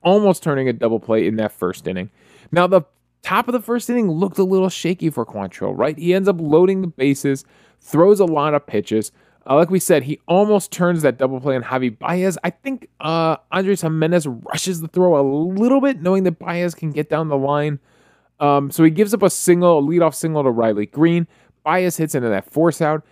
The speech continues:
He gets Miguel Cabrera to fly out, but then Harold Castro with a single. He walks Eric Haas, and he's struggling. They even have a mound visit, uh, you know, 'cause he's struggling out there. And what does Jonathan Schoop do?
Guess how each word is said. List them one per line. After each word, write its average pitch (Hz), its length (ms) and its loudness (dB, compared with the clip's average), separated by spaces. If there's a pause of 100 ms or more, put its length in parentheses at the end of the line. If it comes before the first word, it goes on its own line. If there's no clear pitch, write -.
(140)
He 127 120 0
gets 196 240 4
Miguel 190 260 4
Cabrera 139 320 2
to 131 80 2
fly 117 320 0
out, 120 220 0
but 131 100 -10
then 214 200 2
Harold 175 360 0
Castro 123 380 -2
with - 140 -8
a - 40 -20
single. 180 460 -2 (240)
He 127 120 -2
walks 165 540 2
Eric 220 300 2
Haas, 180 440 -2 (280)
and 170 100 2
he's 202 100 0
struggling. 208 540 0
They 127 80 -6
even 214 220 0
have 208 120 0
a 196 80 2
mound 196 580 -2
visit, 123 420 0 (800)
uh, 143 420 0
you 160 140 2
know, 180 100 4
'cause 180 200 -2
he's 185 160 0
struggling 190 640 0
out 117 300 -4
there. 113 340 0 (280)
And 151 320 0
what 175 120 4
does 254 160 0
Jonathan 170 420 -6
Schoop 160 460 -4
do? 175 260 0